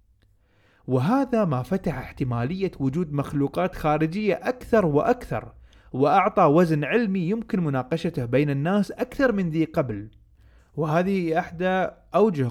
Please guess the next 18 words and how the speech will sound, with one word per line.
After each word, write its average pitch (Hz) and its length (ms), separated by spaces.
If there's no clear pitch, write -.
قوة 135 340
التلسكوب 120 640
واختراع 113 400
التلسكوب. 104 560
وقبل 262 340
أن 269 120
أكمل 226 220
التسلسل 151 520
التاريخي 123 580
للفكرة، 110 680
أود 202 300
أن 180 120
ألقي 208 420
بنظرة 151 440
سريعة 180 540
على 123 240
موضوع 120 340
القمر. 113 400